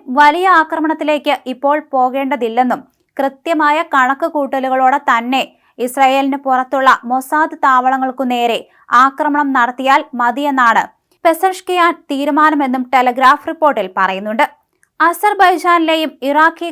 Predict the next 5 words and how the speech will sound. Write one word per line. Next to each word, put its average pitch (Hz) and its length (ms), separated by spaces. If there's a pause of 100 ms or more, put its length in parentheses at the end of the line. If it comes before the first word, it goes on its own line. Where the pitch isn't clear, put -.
(100)
കുർദിസ്ഥാനിലെയും 294 960 (100)
മൊസാദ് 302 540
താവളങ്ങളെയാണ് 269 800 (400)
പെസഷ്കിയാൻ 269 720 (260)
ലക്ഷ്യമിടുന്നത്. 247 720